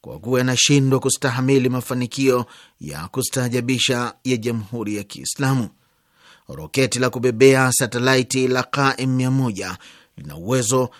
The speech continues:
wa kuweka satelaiti zenye uzani wa hadi, eh, kilo themanini katika anga za mbali, umbali wa kilomita mia tano,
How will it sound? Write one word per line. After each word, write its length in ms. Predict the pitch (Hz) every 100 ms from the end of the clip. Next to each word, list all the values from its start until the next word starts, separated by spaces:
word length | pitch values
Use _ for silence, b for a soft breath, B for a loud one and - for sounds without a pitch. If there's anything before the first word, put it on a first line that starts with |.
| B -
wa 220 | 78 85
kuweka 360 | 123 127 127
satelaiti 800 | 123 123 127 127 135 135 135 131
zenye 320 | 113 135 135
uzani 500 | 131 110 135 135 135
wa 120 | 127 123
hadi, 500 | 135 139 131 131 123 B B
eh, 120 | - -
kilo 280 | - 135 131
themanini 720 | - 131 131 139 139 107 92
katika 420 | 120 120 131 -
anga 320 | 143 139 135
za 140 | 127 135
mbali, 540 | 135 147 135 101 95 b b b b -
umbali 480 | 76 85 131 127
wa 100 | 123
kilomita 680 | 120 131 127 135 120 135 127 B B -
mia 200 | 143 131
tano, 540 | - 135 131 127 120